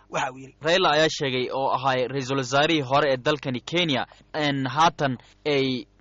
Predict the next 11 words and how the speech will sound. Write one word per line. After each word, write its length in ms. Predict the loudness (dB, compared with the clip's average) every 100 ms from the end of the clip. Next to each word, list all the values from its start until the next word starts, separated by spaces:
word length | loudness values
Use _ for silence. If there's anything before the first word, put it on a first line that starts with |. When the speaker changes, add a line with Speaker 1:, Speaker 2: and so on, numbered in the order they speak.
| -8
Speaker 2:
ku 120 | 2
dhawaaqi 380 | 4 6 6 4
doonaan 260 | 4 2 2
inay 100 | 0
bannaanka 380 | 2 4 2 2
u 60 | -2
soo 180 | 0
baxaan 400 | 0 0 2 2
oo 100 | 0
arrintanna 680 | 0 0 0 0 0 2 2 0 -20 _ _ 0
ay 320 | 2 2